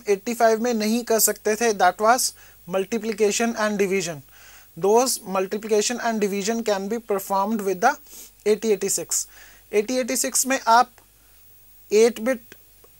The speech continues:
अ, सिक्सटीन bit by eight bit division perform कर सकते हो, आप थर्टी टू bit by sixteen bit divide operation perform कर सकते हो। और मल्टीप्लिकेशन हम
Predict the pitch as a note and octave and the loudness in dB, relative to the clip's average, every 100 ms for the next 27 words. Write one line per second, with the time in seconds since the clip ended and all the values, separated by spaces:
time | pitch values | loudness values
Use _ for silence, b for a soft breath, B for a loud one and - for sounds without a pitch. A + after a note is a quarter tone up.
0 | - G3 F#3 A3 - C4 B3+ B3+ A#3 B3 | -6 -4 -2 -2 -2 -2 -2 -2 2 2
1 | A3+ G#3 G#3 A#3 G#3 A#3 A#3 A#3+ A#3 A3+ | 4 0 0 -4 -2 0 0 -2 -2 -2
2 | A3 A3+ A3+ A3 A3+ - A#3 A3+ A#3 B | 0 0 0 0 -2 -2 0 0 -2 B
3 | B B _ G3 G3+ A3 - - - G#3 | B B _ 4 6 6 0 -10 -4 -2
4 | A#3 B3 A3+ A#3+ A#3+ A#3 A3+ - - A#3 | -2 -4 -2 -2 0 0 0 -4 -4 -2
5 | A3+ A3+ - _ _ F3+ F#3+ G3 G#3 G#3 | -4 -4 -16 _ _ -6 0 2 2 0
6 | G#3 G#3 G#3+ G3 F#3 F#3+ F#3 F3 E3 - | -2 -4 -4 -8 -6 -6 -4 -4 -6 -8
7 | D#3 C#3+ - _ _ B B B B B | -14 -14 -18 _ _ B B B B B
8 | _ _ - F3+ F3+ E3+ F#3 G3 A#3+ A#3 | _ _ 2 6 6 4 -2 -4 -2 -2
9 | A#3 A#3 B3 A#3+ A#3+ A#3 | 0 0 0 2 0 -2